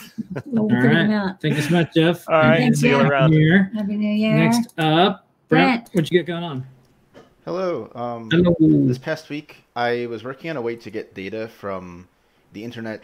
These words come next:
Speaker 4: to, um, a Circuit Python device, which is, like, the old story. Um, unf-, I wanted to build a MagTag, uh, reader for Google Calendar. So Google actually provides these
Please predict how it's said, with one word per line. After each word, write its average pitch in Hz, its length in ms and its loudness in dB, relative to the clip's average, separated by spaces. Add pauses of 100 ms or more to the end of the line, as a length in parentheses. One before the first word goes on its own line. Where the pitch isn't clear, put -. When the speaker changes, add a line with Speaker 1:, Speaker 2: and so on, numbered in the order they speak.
(100)
Speaker 4:
to, 95 520 -12 (240)
um, 95 220 -14
a 95 40 -20
Circuit - 260 -18
Python 101 300 -10
device, 92 340 -16
which 95 140 -16
is, - 60 -18
like, 98 160 -14
the 110 120 -14
old 95 180 -14
story. 95 480 -14 (680)
Um, 101 500 -8 (420)
unf-, 120 220 -12 (120)
I 120 80 -4
wanted 123 220 -6
to - 60 -20
build 110 180 -8
a 98 40 -10
MagTag, 98 680 -10
uh, 92 400 -10
reader 147 400 -6
for 101 400 -8
Google 95 280 -16
Calendar. 98 560 -12 (360)
So 123 280 -4
Google 156 320 -4
actually 127 260 -6
provides 107 380 -12
these 101 160 -14